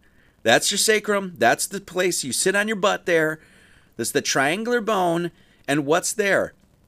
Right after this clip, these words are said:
John, the Scorpio. Okay? So we have anti-Aries. Well, th-, he literally is in the human body anti-Aries. He's the anti-, he's antithetical to what? The top of the head.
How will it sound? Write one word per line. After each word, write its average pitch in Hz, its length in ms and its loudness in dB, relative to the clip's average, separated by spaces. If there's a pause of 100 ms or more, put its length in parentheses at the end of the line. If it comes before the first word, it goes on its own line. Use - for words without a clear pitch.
(260)
John, 139 400 4 (300)
the 113 80 -8
Scorpio. 190 640 -2 (1080)
Okay? 113 360 -6 (200)
So 170 180 2
we 202 160 0
have 175 240 2
anti-Aries. 202 1040 2
Well, 180 220 0
th-, 170 280 -4
he 208 180 -4
literally 180 580 0
is 185 280 -2
in 190 300 0
the 196 80 -4
human 190 400 -6
body 160 440 -2 (340)
anti-Aries. 160 1000 0 (720)
He's 151 180 0
the - 220 -8
anti-, 196 460 -2
he's 151 260 -4 (100)
antithetical 196 840 0
to 175 140 -2
what? 180 380 -2 (800)
The 127 80 -4
top 165 220 -2
of - 60 -8
the 175 80 -2
head. 190 320 -4